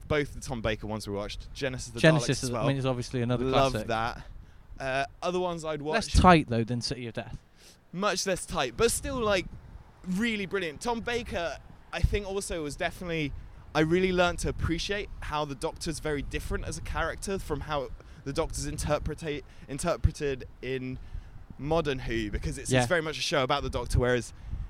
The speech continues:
Speaker 1: in the classics, often it would just be this situation that the Doctor happened to kind of be,
Speaker 2: Yeah, yeah,
Speaker 1: be a
Speaker 2: yeah, yeah.
Speaker 1: bit involved in, but not always that involved in at all. And that's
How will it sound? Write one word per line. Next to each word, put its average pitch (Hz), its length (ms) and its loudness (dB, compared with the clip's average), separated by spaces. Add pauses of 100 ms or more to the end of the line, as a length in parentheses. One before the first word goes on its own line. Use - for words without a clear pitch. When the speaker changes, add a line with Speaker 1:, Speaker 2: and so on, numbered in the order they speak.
(120)
Speaker 1:
in 139 120 -2
the 135 80 -2
classics, 147 500 0
often 147 280 4
it 127 80 2
would 117 100 -2
just - 220 -4
be 135 160 0
this 127 160 -2
situation 151 560 2
that 117 140 -6
the 135 80 0
Doctor 127 300 -2
happened 127 340 0
to - 80 -8
kind 127 180 -4
of 117 80 -4
be, 117 400 -2
Speaker 2:
Yeah, 165 280 6 (120)
yeah, 151 140 2
Speaker 1:
be 262 80 8
a 254 40 10
Speaker 2:
yeah, 151 140 2
yeah. 143 60 8
Speaker 1:
bit - 160 2
involved 143 440 6
in, 131 80 6
but 175 120 4
not 277 80 4
always 311 240 4
that 233 180 -2
involved 139 340 -2
in 117 100 -4
at 113 140 -8
all. 113 360 -4 (360)
And 208 120 0
that's - 360 -4